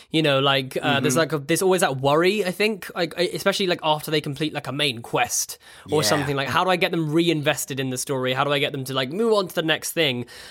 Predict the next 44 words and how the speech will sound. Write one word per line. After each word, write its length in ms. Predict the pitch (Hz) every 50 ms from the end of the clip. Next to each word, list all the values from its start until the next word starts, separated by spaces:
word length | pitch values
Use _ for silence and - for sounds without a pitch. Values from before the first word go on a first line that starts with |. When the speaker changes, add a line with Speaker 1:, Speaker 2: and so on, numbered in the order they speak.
| - - - _ _
Speaker 1:
And 100 | 147 160
I 60 | 175
think 420 | - - 226 247 254 233 156 -
that, 240 | 185 190 202 180 - -
um, 460 | 165 160 156 156 151 151 147 143 117 - - - - 180 180 170 165 185
much 340 | 175 175 196 196 202 -
like 320 | 202 170 143 143 151 - -
Jeremy 280 | 135 156 151 147 143 135
was 140 | 131 123 -
saying 240 | 131 117 113 117
there, 220 | 127 135 123 120 117
is 120 | 117 120
that 120 | - 120 -
if 100 | 131 127
you 100 | 139 135
m-, 240 | 131 135 139 151 - -
maximize 720 | 156 147 160 170 165 - - - - 143 131 123 127 120 -
player 260 | - 135 127 120 117
investment, 500 | 113 113 139 139 - - 120 107 101 -
that'll 240 | 117 - - 123 113
really 340 | 113 131 135 127 113 110 95
help. 340 | - 143 135 92 78 - - - - - _ - 226 220 170
Speaker 2:
Uh, 60 | 143
I 160 | 139 139 147
was 100 | 165 156
gonna 120 | 165 156 -
say 180 | - 160 143 117
that, 360 | 139 143 151 151 - - - _ _ -
that 320 | 123 135 143 147 143 147
is 120 | 135 113 117 131
something 220 | - 147 147 135
I'm 80 | 127 123
gonna 160 | 123 123 117
address 300 | 113 104 113 123 117 - 117
later 240 | 120 123 120 113 104
in 120 | 110 107
terms 240 | 104 - 117 107 95
of 140 | 101 87 104
moving 280 | 110 120 123 123 120
from 160 | - - 107 104
one 140 | 107 113 104
quest 260 | - 127 113 - -
to 80 | - 107
another, 400 | 104 104 104 107 139 170 185